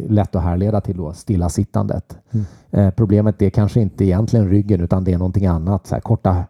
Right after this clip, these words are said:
Speaker 1: höftböjare som gör att du får ont i ryggen eller någonting.
Speaker 2: Ja, och tittar man på ryggskadorna specifikt så har man ju sett flera gånger att, att, att, att styrketräning, marklyft, det är ju, vi gillar ju marklyft väldigt mycket.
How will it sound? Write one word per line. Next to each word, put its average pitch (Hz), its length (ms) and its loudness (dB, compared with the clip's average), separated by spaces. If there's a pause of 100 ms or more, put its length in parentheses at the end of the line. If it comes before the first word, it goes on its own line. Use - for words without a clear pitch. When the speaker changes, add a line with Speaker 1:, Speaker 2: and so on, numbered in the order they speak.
(160)
Speaker 1:
höftböjare 92 880 -4
som 95 160 -12
gör - 140 -10
att - 140 -12
du 92 160 -8 (240)
får 175 140 -2
ont 113 180 -4
i 90 60 -6
ryggen 85 300 -10
eller - 180 -8
någonting. 92 360 -8 (360)
Speaker 2:
Ja, 113 220 0
och 117 180 -2
tittar 123 240 0
man 117 100 0
på 113 120 0
ryggskadorna 107 840 0 (120)
specifikt 139 580 -2
så - 120 0
har 107 80 2
man 104 120 0
ju 92 40 -2
sett - 260 -2
flera 127 200 0
gånger 107 280 2
att, 92 260 -4 (420)
att, - 280 -4 (360)
att, - 380 -6
att - 200 -4
styrketräning, 135 640 0
marklyft, 135 640 0
det 143 120 2
är 151 40 2
ju, 117 180 -2
vi 127 80 0
gillar 160 280 2
ju 185 60 2
marklyft 101 460 0
väldigt 98 240 0
mycket. 110 400 -2